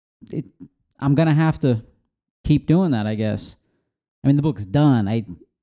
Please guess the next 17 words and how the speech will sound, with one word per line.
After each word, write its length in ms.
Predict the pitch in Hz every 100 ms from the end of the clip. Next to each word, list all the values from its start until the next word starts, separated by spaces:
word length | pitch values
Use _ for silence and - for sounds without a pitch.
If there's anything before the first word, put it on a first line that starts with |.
| _ _ _ - - -
just 160 | 143 143
gotta 140 | 110
clean 260 | - 135 120
it 100 | 127
up 200 | 123 117
and 260 | 101 92 - _ _ _ _ _ -
go 140 | 131
through 220 | 123 131
it 100 | 123
some 120 | - 110
more. 400 | 123 123 95 - - _ _ _ _ _ _ _ _ _ _ _ _ -
And 180 | 131 113
thank 280 | 156 190 131
you 80 |
for 120 | 95 101
that. 320 | 82 - - _ _ _ _ _ _ _ _ _ _ _ _
And 240 | 160 147